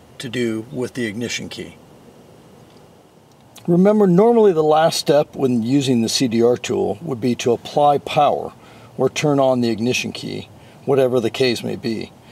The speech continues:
So in this case, I have the software ready to go with case comments, and I'm ready to collect data. In this case, I'm going to plug the repowering device into an accessory receptacle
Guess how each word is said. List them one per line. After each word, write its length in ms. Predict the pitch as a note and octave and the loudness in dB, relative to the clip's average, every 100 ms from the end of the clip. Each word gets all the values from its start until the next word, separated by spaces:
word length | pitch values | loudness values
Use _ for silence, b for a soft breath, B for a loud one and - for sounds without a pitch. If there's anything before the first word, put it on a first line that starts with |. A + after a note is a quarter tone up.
| B - | B -4
So 180 | D3+ | 0
in 120 | D3 F#3 | 4 4
this 180 | G#3+ | 2
case, 480 | - C3+ A2 B2 - B B - | 0 0 0 -2 -6 B B -2
I 100 | C#3 | 0
have 300 | C#3 C3 G2+ | 2 2 0
the 100 | B2 | -2
software 500 | - F3+ F#3 F#3 E3 | 0 0 2 2 4
ready 280 | C#3 D3 E3+ | 4 2 0
to 140 | D3+ | -2
go 360 | A#2+ G2 F2+ A#2 - - | 0 2 0 -4 -16 -10
with 300 | B2+ E3+ - - | 0 0 0 -2
case 260 | F3 E3+ | 0 2
comments, 680 | - C#3 A2 G2 G#2+ - - - - | 2 0 0 -4 -6 -10 -14 -20 -6
and 120 | C3+ | 0
I'm 220 | B2 A2+ | 2 2
ready 320 | A#2 C3 C3 B2 - - | 2 2 0 -2 -10 -10
to 100 | B2+ | -8
collect 420 | A2 A#2 G#2+ - | -2 -2 -2 -2
data. 320 | G#2 D#2+ - - - - - _ _ _ _ _ _ _ - - | -4 -2 -8 -14 -20 -20 -20 _ _ _ _ _ _ _ -10 -2
In 180 | E3 | 2
this 220 | F3 A3+ - | 2 2 0
case, 460 | C3 G#2 A#2+ - - | -4 -4 -4 -6 -4
I'm 140 | C3+ | -2
going 200 | D#3 D3+ | 0 0
to 100 | C3+ | -2
plug 420 | - F#3+ G3+ F#3 | -4 0 2 2
the 80 | E3 | 2
repowering 640 | D3 C3 - G3 F#3 A2+ F#2+ | 0 -4 0 0 2 0 -4
device 640 | F#2+ G2 F#2+ G#2 A#2+ - - - - - | -4 -2 -2 -4 -6 -10 -16 -20 -20 -4
into 540 | E3+ G3 G#3 F#3 F3+ D#3+ | 2 4 4 2 0 0
an 80 | |
accessory 640 | C3+ - - F3+ - D#3+ C#3 | -2 -2 0 0 0 0 0
receptacle 880 | B2+ - G3 F#3 - - G#2+ B2+ | 0 0 -2 -2 -6 -6 -6 -6